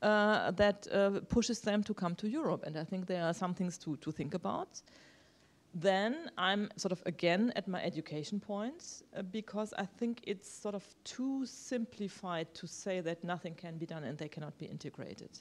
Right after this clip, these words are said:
Because most of, especially the Syrian refugees and also people from other countries, um, have been integrated rather well.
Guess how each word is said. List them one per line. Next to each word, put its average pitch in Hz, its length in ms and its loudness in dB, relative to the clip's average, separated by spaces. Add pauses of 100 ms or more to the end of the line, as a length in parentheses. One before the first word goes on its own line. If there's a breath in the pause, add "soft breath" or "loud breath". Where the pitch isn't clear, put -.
(520 loud breath)
Because 202 380 0
most 202 640 4 (100)
of, 180 120 -4
especially 185 420 -4
the 160 140 -4
Syrian 190 460 0
refugees 170 560 0
and - 120 -4
also 165 240 -2
people 170 260 -8
from - 180 -10
other 156 200 -6
countries, 151 600 -10 (460 loud breath)
um, 170 360 2 (240)
have 202 280 0
been 226 140 0
integrated 190 800 0 (300)
rather 175 560 2 (180)
well. 143 420 -4